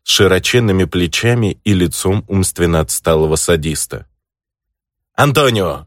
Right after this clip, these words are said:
объясни нашему гостю, как нужно разговаривать с уважаемыми людьми».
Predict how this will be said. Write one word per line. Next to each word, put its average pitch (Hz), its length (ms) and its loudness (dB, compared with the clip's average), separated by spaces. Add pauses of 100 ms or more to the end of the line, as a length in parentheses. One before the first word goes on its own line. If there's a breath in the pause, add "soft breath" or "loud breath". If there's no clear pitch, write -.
(120)
объясни 120 580 2
нашему 107 400 2
гостю, 127 400 2
как - 260 0
нужно 110 300 4
разговаривать 104 720 2
с - 80 -4
уважаемыми 104 600 4
людьми». 87 540 0